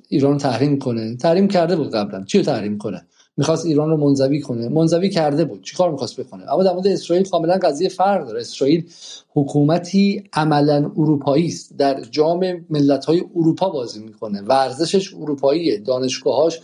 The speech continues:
عملاً بخشی از دانشگاه‌های اروپا هستن، مردمش بدون ویزا میان به اروپا و میرن، شرکتاش اینجا سرمایه گذاری می‌کنن، نوها و تکنولوژیش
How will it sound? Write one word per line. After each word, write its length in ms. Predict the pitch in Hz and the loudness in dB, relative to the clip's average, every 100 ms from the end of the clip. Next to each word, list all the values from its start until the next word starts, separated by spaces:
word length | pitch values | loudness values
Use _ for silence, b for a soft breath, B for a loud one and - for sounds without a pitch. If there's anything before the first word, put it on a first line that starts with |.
| B B B - | B B B -2
عملاً 440 | 151 147 156 180 | 0 2 2 2
بخشی 280 | 175 160 170 | 0 0 0
از 100 | 151 | 2
دانشگاه‌های 500 | 147 139 127 147 160 | 2 0 0 0 2
اروپا 380 | 165 139 160 151 | 2 0 0 -2
هستن، 460 | 110 - 135 110 | -4 -6 -6 -4
مردمش 720 | 110 123 131 127 160 170 170 143 - | -2 0 0 0 0 0 -2 -10 -2
بدون 260 | 143 135 165 | -2 2 2
ویزا 340 | 160 147 143 | 2 0 0
میان 260 | 160 170 170 | 2 2 2
به 60 | |
اروپا 360 | 151 143 139 170 | 2 2 2 2
و 100 | 160 | 2
میرن، 360 | 170 175 107 - B B | 2 2 0 -8 B B
شرکتاش 680 | - - 143 131 143 190 190 | -8 0 0 2 -2 0 0
اینجا 240 | 180 143 139 | 0 0 0
سرمایه 480 | - 143 127 131 131 | 0 0 2 2 2
گذاری 360 | 131 131 120 | 0 0 0
می‌کنن، 460 | 120 117 120 113 107 | 0 -2 -4 -4 -2
نوها 600 | 120 139 151 143 135 175 | 2 4 4 4 2 0
و 100 | 180 | 0
تکنولوژیش 1120 | - 151 139 151 147 139 156 185 - - - | -2 -2 -2 0 2 2 2 2 0 -14 -12